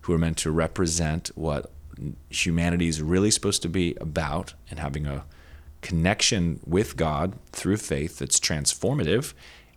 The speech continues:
and that would function in a way to be light to the rest of the world. This is what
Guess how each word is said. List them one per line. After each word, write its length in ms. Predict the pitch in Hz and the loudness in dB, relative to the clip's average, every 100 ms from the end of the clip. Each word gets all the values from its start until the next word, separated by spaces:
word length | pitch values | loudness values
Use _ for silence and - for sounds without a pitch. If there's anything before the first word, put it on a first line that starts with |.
| _ | _
and 220 | 92 85 85 | 0 2 4
that 200 | 80 67 | 2 0
would 160 | 82 | -2
function 420 | - 82 - 78 76 - | 0 -2 0 -2 -4 -2
in 160 | 92 87 | 0 2
a 100 | 82 | 2
way 240 | 82 80 | 2 2
to 180 | 82 78 | 2 0
be 140 | 78 | 0
light 440 | 78 82 95 - - | 0 2 2 0 -6
to 120 | - 82 | -2 0
the 100 | 76 | 0
rest 260 | 76 - | 0 -2
of 80 | 69 | -4
the 80 | 69 | -4
world. 320 | 71 69 92 | -4 -4 -4
This 200 | 107 80 | -4 -2
is 140 | 78 | -2
what 300 | 80 80 - | 0 -2 -2